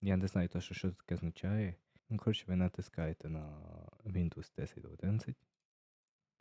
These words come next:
Воно встановлює вам. Так, там буде показувати, що, типа, цей, може, якийсь вірус або ще щось, але ви запускаєте.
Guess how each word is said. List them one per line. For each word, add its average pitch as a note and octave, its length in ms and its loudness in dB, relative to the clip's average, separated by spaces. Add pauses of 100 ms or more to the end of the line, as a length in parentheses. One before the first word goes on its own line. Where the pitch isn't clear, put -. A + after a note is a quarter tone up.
(1160)
Воно F#2+ 300 4 (180)
встановлює D#2 720 0
вам. G2+ 300 2 (1600)
Так, F#2+ 220 2
там F2+ 160 4
буде F2 140 2
показувати, - 360 0
що, - 200 -4
типа, - 260 -6
цей, A#2 600 8
може, F2 340 4
якийсь - 280 -4
вірус G#2 180 4
або E2+ 120 0
ще A2+ 200 0
щось, - 260 -6
але G2+ 220 2
ви F2 140 0
запускаєте. - 680 -8